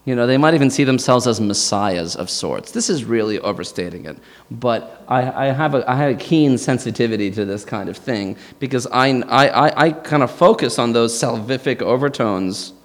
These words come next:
in the campaigns, not just to combat what I think is national worship and civil religion, right? Which I kind of feel some kind of way about as an Anabaptist, these old, uh, peaceful farmers that gave us, uh,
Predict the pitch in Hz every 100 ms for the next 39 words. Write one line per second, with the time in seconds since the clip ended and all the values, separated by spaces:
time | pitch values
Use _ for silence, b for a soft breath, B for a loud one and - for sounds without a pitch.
0 | _ _ _ _ _ b b b - 151
1 | 139 - 135 139 147 156 139 139 220 233
2 | 220 - - - 120 104 113 123 110 -
3 | 110 107 107 - 120 110 98 104 110 107
4 | 110 92 101 95 - 98 87 - 110 104
5 | 92 82 95 95 80 85 98 87 B -
6 | 160 147 139 151 165 120 - 147 76 107
7 | - - _ _ _ _ - 143 135 127
8 | 113 110 120 113 117 110 110 107 120 110
9 | 98 107 107 117 110 - 101 110 107 107
10 | 92 92 B B B B _ 139 131 131
11 | 117 - 110 110 113 110 110 - 113 110
12 | 104 - 104